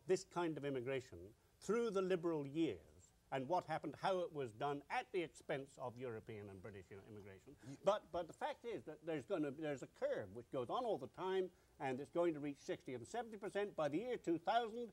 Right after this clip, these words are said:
Speaker 1: you won't recognise this country.
Speaker 2: Well, the fact is, too, of course, that one of your great fears,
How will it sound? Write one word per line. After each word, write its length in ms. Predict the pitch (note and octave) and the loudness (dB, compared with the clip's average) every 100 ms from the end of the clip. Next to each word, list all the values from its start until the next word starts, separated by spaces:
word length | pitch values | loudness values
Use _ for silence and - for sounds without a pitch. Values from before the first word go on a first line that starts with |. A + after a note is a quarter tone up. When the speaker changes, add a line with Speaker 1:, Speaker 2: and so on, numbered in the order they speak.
| - - | -14 2
Speaker 1:
you 120 | E3 | 4
won't 220 | F#3 F3+ D3 | 6 4 4
recognise 540 | F#3 C3+ A2 A2 G2 | 0 0 -6 -8 -8
this 140 | G2+ - | -12 -12
country. 280 | A2+ F#2 F#2 - - - - | -12 -12 -18 -20 -20 -16 -4
Speaker 2:
Well, 180 | B2+ | -2
the 100 | C#3 | -2
fact 320 | A#2 F3 D3+ C#3+ | 0 0 0 -2
is, 180 | C#3 G2+ | -4 -4
too, 200 | D3+ D3 | -2 -2
of 180 | A#2 | -2
course, 340 | - B2 A#2+ - | 0 0 0 -4
that 120 | A2+ | -4
one 160 | C#3+ D3+ | -2 -4
of 160 | A#2 | 0
your 180 | D#3 E3+ | 2 0
great 380 | G#2+ C#3+ D#3+ D#3+ | 0 2 0 -2
fears, 640 | - D#3 A2 - - - | -2 2 2 -2 -12 -16